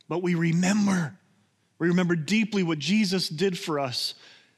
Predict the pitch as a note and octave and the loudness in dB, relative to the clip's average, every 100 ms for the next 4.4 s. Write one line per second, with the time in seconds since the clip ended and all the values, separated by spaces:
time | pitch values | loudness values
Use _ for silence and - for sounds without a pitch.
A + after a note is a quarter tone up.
0 | _ _ - F3 F3+ F#3+ F3+ F3+ E3 F#3+ | _ _ -4 0 2 2 2 0 2 2
1 | A3 A3 G3 F3+ C#3+ G3 F#3+ - D#3+ C#3+ | 2 2 2 0 -2 -2 -2 -2 -4 -2
2 | E3+ D#3+ C#3 C3 F3+ G3 F3+ D#3+ D3 - | 0 0 -2 -2 0 0 0 -2 -2 -2
3 | F3+ C#3+ D3 C#3 D3+ E3+ E3+ E3 C#3+ B2 | -2 0 0 0 0 0 -2 -4 -4 -4
4 | B2 E3 F3+ | -2 0 -2